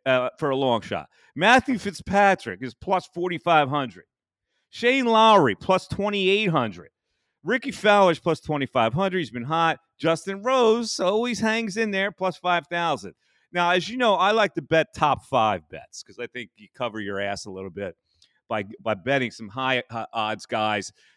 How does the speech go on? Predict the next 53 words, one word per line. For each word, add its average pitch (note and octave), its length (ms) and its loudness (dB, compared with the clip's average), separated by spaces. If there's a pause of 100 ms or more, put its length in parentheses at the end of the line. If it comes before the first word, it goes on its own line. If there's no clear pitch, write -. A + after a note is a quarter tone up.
that G#2+ 140 -8
can G#2+ 100 -8
finish G#2 360 -8
in G2+ 60 -12
the F#2+ 60 -12
top F#2 380 -4
five. F#2 260 -6
So A#2+ 160 -8
he, F3 260 -10
here G3 260 -4
were, C3 320 -2
uh, G#2+ 200 -4 (280)
my, B2 300 -4
uh, G#2 160 -4 (140)
top, C#3+ 280 2 (120)
uh, A2 220 -4 (160)
bets A2+ 300 -2
for G#2+ 300 -4
if G#2 140 -8
you're A#2+ 80 -2
betting A2 280 0
a G2 40 -2
top G2 320 -2
five. F2 260 -4 (340)
Rory's C#4 400 4
plus G#3 240 -2
one F3 160 -12
seventy-five. A#2+ 580 -6
I F3+ 60 0
don't F3+ 100 -2
think D3+ 120 -2
you C3 80 -2
can G2+ 180 -4
lose G#2+ 260 -2
on E2 140 -10
that. D#2+ 140 -8
I A#2 120 0
think C#3 80 0
he's A2+ 140 -4
gonna A#2 100 -2
be G#2 140 -4
in F#2 60 -6
the F2+ 60 -14
top F2+ 300 -4
five. F2+ 200 -2
I - 20 -2
don't C#3 100 2
know A#2+ 60 4
if A#2+ 60 0
he's G#2+ 120 -4
gonna G#2 140 -6
win A2+ 320 -2
it. F#2 160 -2